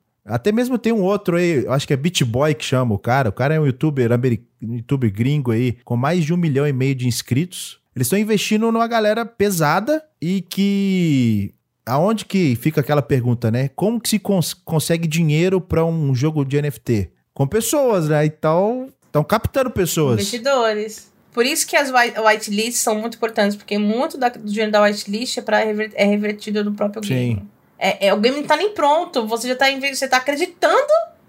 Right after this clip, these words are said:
Speaker 2: que o negócio vai. Eu tava vendo vídeos do Farm Poly, é, ontem,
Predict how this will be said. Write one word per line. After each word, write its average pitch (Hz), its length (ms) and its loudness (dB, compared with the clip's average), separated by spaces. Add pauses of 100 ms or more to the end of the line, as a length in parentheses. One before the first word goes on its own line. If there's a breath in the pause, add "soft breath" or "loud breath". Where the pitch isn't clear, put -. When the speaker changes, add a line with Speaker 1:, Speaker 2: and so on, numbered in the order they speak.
Speaker 2:
que - 160 -6
o 277 60 -2
negócio 254 400 -2
vai. 208 400 0 (140)
Eu 269 120 2
tava 311 280 2
vendo 339 320 -2
vídeos 285 280 -4
do 262 80 -6
Farm 262 260 0
Poly, 233 580 -2
é, 214 500 2
ontem, 254 540 0